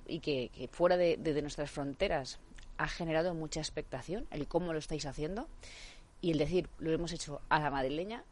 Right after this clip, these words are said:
que es decir, españoles trabajando, peleando y, y liderando sus vidas contra todo eso, pues hace que,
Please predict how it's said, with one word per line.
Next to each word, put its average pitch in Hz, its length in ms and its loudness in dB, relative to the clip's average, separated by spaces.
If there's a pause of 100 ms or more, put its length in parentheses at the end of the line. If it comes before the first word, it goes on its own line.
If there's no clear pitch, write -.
(120)
que 175 100 -2
es 156 60 0
decir, 143 280 -4
españoles 147 840 -4
trabajando, 147 600 -2
peleando 147 520 0
y, 101 160 -10
y 131 520 -4
liderando 156 520 0
sus 131 240 -8
vidas 185 420 0
contra 147 400 -4
todo 151 200 -2
eso, 190 260 -6
pues 139 180 -8
hace 139 240 -6
que, 120 280 -6